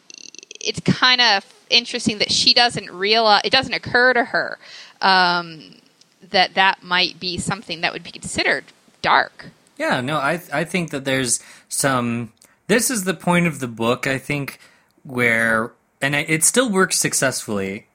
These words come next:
Speaker 2: in the per-, and way more successfully than I think a lot of authors could have done it. But at the same time,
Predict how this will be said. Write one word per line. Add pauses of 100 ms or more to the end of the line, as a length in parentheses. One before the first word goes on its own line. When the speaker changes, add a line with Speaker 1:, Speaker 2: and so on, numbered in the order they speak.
Speaker 2:
in
the
per-,
and
way
more
successfully
than
I
think
a
lot
of
authors
could
have
done
it. (520)
But
at
the
same
time,